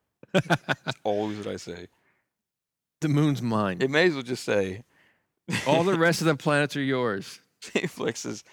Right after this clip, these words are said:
Speaker 2: shooting guys in the head on the moon <laughs> for thirty minutes. <laughs> Uh,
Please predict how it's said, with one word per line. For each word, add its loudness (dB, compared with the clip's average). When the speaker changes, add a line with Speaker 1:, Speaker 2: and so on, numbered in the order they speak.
Speaker 2:
shooting -10
guys 0
in -10
the -8
head -4
on -10
the -12
moon -12
<laughs> -20
for -20
thirty -6
minutes. -10
<laughs> 0
Uh, -14